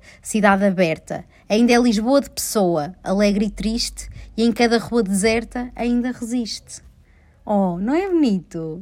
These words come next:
Eu acho bonito. Bonito e demasiado real.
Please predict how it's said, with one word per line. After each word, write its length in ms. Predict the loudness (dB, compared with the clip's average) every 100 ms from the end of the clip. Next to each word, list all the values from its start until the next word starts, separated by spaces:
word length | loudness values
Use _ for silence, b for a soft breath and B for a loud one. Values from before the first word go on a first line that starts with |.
| -8
Eu 60 |
acho 220 | -8 -8 -2
bonito. 600 | 0 0 -4 -10 -10 -10 _ _ _ _ -12
Bonito 600 | 0 2 2 0 -6 -4
e 120 | -4
demasiado 880 | -4 -2 0 -2 -4 -4 -4 -4 -8
real. 520 | -12 -6 -4 -4 -6